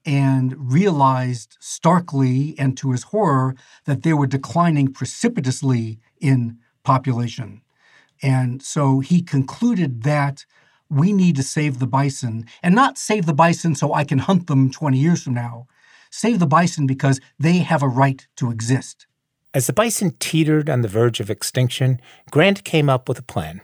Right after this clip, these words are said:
Speaker 2: He started by lobbying to create a bison refuge in their former habitat.
Speaker 1: In fact, he actually hoped to create four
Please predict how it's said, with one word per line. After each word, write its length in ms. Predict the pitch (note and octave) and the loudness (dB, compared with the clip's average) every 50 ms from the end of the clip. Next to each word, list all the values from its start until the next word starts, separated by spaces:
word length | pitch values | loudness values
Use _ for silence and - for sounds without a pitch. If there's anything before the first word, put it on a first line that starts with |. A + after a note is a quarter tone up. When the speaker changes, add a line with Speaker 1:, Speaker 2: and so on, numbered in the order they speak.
| _ _ _ _ _ - _ _ _ | _ _ _ _ _ -20 _ _ _
Speaker 2:
He 180 | _ - A2+ G2+ | _ -6 -6 -4
started 520 | - - - - A2 A2+ A#2+ B2+ C3 C3 | -4 -4 0 2 2 4 4 2 0 -2
by 140 | - G#2 G2 | -4 -6 -6
lobbying 680 | F#2 F#2+ A#2+ A2 A2+ C3 C#3 C#3+ D3 D3+ D#3 D#3 D#3+ E3 - | -4 -2 0 2 2 2 2 0 0 -2 -2 -4 -6 -8 -10
to 80 | - - | -12 -10
create 340 | - - D3 B2 A#2+ B2 A2+ | -4 0 2 4 4 4 2
a 60 | F#2+ | 0
bison 540 | - - - G#2+ C3+ D#3 - - E3 D#3 D3 | -4 -2 0 2 2 2 0 0 0 2 4
refuge 640 | F3 G3+ G#3+ - - - E2+ D2 G2+ G2+ - - - _ - | 2 2 2 0 -4 -6 -6 -6 -6 -8 -10 -10 -12 _ -4
in 120 | - A#2 | -2 -2
their 140 | G2+ F2+ F2 | -2 -2 -4
former 420 | - - - B2+ A2+ A2+ A#2 A2+ | -6 -4 0 2 2 4 4 2
habitat. 580 | G#2+ - - G#2+ G2+ - - - - - - - _ _ _ _ _ _ _ _ _ _ _ _ _ - | 0 0 -2 -4 -4 -4 -8 -8 -12 -12 -14 -14 _ _ _ _ _ _ _ _ _ _ _ _ _ -8
Speaker 1:
In 140 | - D#3 D3 | -4 -4 -2
fact, 280 | - F3 E3+ D#3 C3+ - | 0 0 0 -2 -2 -4
he 100 | D#3+ F#3 | -2 -2
actually 340 | A3 A#3+ A#3+ - - F3+ D#3+ | -2 -2 -4 -4 -4 -2 -2
hoped 220 | A#2+ C#3+ C#3+ C3+ - | 0 0 -2 -2 -4
to 60 | D3+ | -6
create 380 | C3+ - - C#3 C3+ B2+ B2+ - | -8 -6 -2 -2 -2 -2 -2 -6
four 600 | - - - F3 F3+ F3 D3+ B2 A2 G2 G2+ | -10 -8 -2 0 0 2 0 0 -4 -6 -12